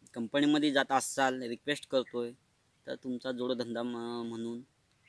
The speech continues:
अं, मोगरा लागवड करा. शेती तुम्ही दुसरी कसत असाल,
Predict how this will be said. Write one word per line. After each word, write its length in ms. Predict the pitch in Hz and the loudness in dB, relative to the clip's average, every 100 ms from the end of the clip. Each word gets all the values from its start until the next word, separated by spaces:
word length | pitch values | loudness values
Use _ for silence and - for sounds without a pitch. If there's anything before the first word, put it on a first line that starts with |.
| _ _ - | _ _ -20
अं, 380 | 113 107 104 110 | -14 -10 -6 -4
मोगरा 300 | 110 104 120 | -4 -2 0
लागवड 300 | 117 110 113 | 0 -2 -4
करा. 340 | - 113 110 123 _ _ _ _ _ - _ - _ _ _ _ _ _ _ _ _ _ _ _ _ _ _ _ _ _ _ _ - | -6 -10 -10 -14 _ _ _ _ _ -20 _ -20 _ _ _ _ _ _ _ _ _ _ _ _ _ _ _ _ _ _ _ _ -16
शेती 480 | - 131 120 - | -8 -6 -6 -8
तुम्ही 240 | 131 131 123 | -8 -4 -4
दुसरी 260 | 123 139 | -4 -6
कसत 360 | 127 131 135 - | -6 -8 -8 -6
असाल, 460 | 123 - 123 120 | -6 -4 -2 -4